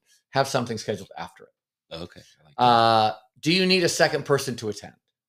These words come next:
Speaker 2: Mm.
Speaker 1: Some people go, "Oh, you gotta have another person there." Some people go, "Ah, it kinda eats into your authority to have somebody there, kinda babysitting."
Speaker 2: Okay.
Speaker 1: Um, and that's so, it depends. If the parent is,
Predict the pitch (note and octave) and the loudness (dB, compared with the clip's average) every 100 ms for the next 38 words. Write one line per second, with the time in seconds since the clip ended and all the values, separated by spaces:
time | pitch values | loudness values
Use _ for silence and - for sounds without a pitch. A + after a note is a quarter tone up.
0 | _ _ _ _ - B2+ C3 A2+ C3 E3+ | _ _ _ _ -10 -6 -4 0 2 6
1 | E3+ C#3+ C#3 B2+ B2+ G#2+ G#2 G2 - G2 | 6 4 2 2 0 -2 -6 -10 -14 -18
2 | F#2+ F#2 - - A#2+ A#2+ G#2+ B2 D#3 D3+ | -16 -18 -16 -10 -8 -6 -6 -6 -4 -2
3 | D3 C#3 - C3+ A#2 B2 A2+ A#2+ A2+ G#2 | -2 -4 -6 -8 -6 -10 -8 -10 -8 -8
4 | G#2 G#2 G2 G#2+ G#2 G2 F#2+ G2 F#2 F#2+ | -6 -8 -10 -8 -8 -8 -10 -12 -14 -16
5 | - G2 F#2 F2 F#2+ F#2+ F#2+ _ F#2 F2+ | -14 -14 -14 -14 -14 -14 -16 _ -20 -20
6 | F#2+ F2+ F2 _ _ _ _ _ E2+ E2+ | -20 -20 -20 _ _ _ _ _ _ _
7 | - D2 - A2 G#2+ G2+ G2+ G2+ G#2 A#2 | -18 -18 -8 -4 -2 -4 -6 -8 -10 -6
8 | A#2 A#2 - - A2+ A2 G#2+ G#2 A#2 A2 | -6 -6 -8 -2 0 2 0 -4 -10 -6
9 | C#3+ G2 F2+ - A#2 - A#2 A2 - C3 | -4 -4 -10 -20 -18 -8 -6 -6 -6 -4
10 | C3 C3 - B2 B2 A#2+ A#2 A2+ G#2+ - | -4 -6 -8 -4 -2 -2 -2 -6 -10 -18
11 | - | -20